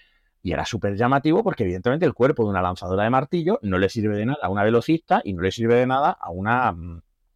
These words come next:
gimnasta rítmica. Y todos esos son cuerpos saludables. Toda esa gente está en un estado de forma formidable. Pero ¿cuál es el bueno? Entonces yo creo que hay que mirar más a qué puedo hacer, cómo puedo, em, añadir este movimiento, cómo puedo añadir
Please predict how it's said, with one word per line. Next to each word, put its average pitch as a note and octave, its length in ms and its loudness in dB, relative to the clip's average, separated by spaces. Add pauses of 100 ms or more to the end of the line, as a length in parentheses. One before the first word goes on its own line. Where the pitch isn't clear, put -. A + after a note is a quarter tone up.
(140)
gimnasta F#2 460 -6
rítmica. G3+ 500 0 (360)
Y F3 180 0
todos C#3 200 4
esos A#3+ 200 0
son B3 160 -2
cuerpos A#2 340 2
saludables. G#2 500 2
Toda E2+ 120 -4
esa F2+ 100 -4
gente G#2+ 180 0
está C#3+ 140 -2
en C#3+ 60 0
un D3 60 0
estado D3 220 2
de C#3+ 80 4
forma D3+ 360 0 (100)
formidable. A2 880 2 (400)
Pero F2+ 280 2
¿cuál B2 200 2
es C3+ 120 -2
el C#3 140 2
bueno? D#2 360 -6 (420)
Entonces C3+ 240 2
yo E3 100 2
creo F#3+ 140 2
que G3+ 80 -4
hay G3+ 40 -6
que A3 100 0
mirar D#3+ 260 2
más F3 300 0
a E3 240 -2
qué A3 140 4
puedo G#3+ 220 2
hacer, D3 380 0 (300)
cómo F3+ 240 2
puedo, F#3+ 360 2 (200)
em, B2+ 320 2 (280)
añadir C3+ 600 2 (120)
este A#2+ 300 -4
movimiento, A#2 680 0
cómo A2 260 -2
puedo A2 220 2
añadir A2 480 0